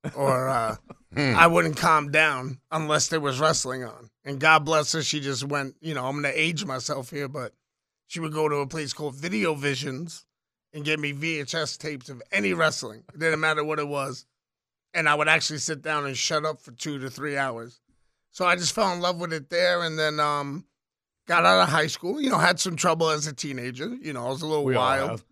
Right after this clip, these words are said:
Speaker 3: Yeah.
Speaker 1: And, uh, when I got out of high school, my uncle got me into a local five eighty Ironworker.
Speaker 3: Mm-hmm.
Speaker 1: And I looked over and I saw these guys, like, sixty, almost seventy years old, still working, coughing up a lung, drinking on the job site.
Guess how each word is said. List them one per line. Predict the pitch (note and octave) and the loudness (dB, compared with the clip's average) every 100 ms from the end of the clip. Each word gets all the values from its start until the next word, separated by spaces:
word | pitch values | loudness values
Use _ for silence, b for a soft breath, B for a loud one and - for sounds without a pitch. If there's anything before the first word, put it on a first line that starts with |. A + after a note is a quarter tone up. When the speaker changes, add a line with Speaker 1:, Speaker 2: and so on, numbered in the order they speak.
| _ _ - | _ _ -14
Speaker 3:
Yeah. | F2 F2+ _ _ | -12 -12 _ _
Speaker 1:
And, | D3+ D3 C#3+ C#3 | 0 2 2 2
uh, | D3+ D3+ C#3+ C3 - _ _ _ _ | 2 6 4 4 -4 _ _ _ _
when | E3 | 0
I | D#3+ | 2
got | D3+ E3+ | 4 4
out | E3+ | 4
of | D#3 | 4
high | D3+ E3 | 2 0
school, | D#3+ F3 E3 | -2 -4 0
my | D3 | 2
uncle | D3+ E3 D#3 | 0 0 -6
got | D3 D3+ D3 | -2 -2 -2
me | D3+ | -4
into | D3 C#3 E3 C#3+ | -6 -4 -4 -2
a | B2+ | -4
local | B2+ D#3 B2+ C#3 | -2 -4 -4 -10
five | B2 D3+ C#3+ | -2 -2 0
eighty | D3 C#3 | -2 0
Ironworker. | C#3 D#3+ D3+ B2+ A#2+ - D#3 _ _ | 0 0 -2 -6 -10 -14 -20 _ _
Speaker 3:
Mm-hmm. | D2 D2 A2 _ _ | -20 -18 -18 _ _
Speaker 1:
And | D3 D3 C#3 | 0 2 4
I | D3 | 4
looked | E3 E3 F3 | 2 0 0
over | F3 E3+ D#3+ | 0 2 0
and | D3 | 2
I | |
saw | C#3 F3 D#3 | 0 0 0
these | D3+ C#3+ | -2 -4
guys, | E3 E3 D#3 D3 | 0 2 0 -4
like, | C#3+ B2 | -8 -10
sixty, | - - D3 - C#3 C3+ B2+ _ _ _ | -6 -6 -6 -10 -10 -10 -12 _ _ _
almost | C#3 D3+ D3 B2+ | -8 -4 -4 -2
seventy | E3 C#3+ C#3+ | -2 -2 -4
years | C#3+ C#3+ C#3 C3+ | -4 -2 -4 -4
old, | D3+ C3 | -6 -6
still | - D3+ C3+ | -6 -4 -2
working, | D3 D3 D#3 C#3+ B2+ | -2 -4 -4 -8 -6
coughing | D3+ C#3 D3 | -4 -4 -4
up | C#3 A#2 | -6 -6
a | |
lung, | C3 C#3+ C#3+ C3+ | -4 -2 -2 -6
drinking | C3+ C#3+ C#3 | -8 -8 -6
on | C#3 C3 | -4 -4
the | B2 | -6
job | C#3 C#3 C3+ | -2 0 0
site. | - C3 B2 | -4 -6 -8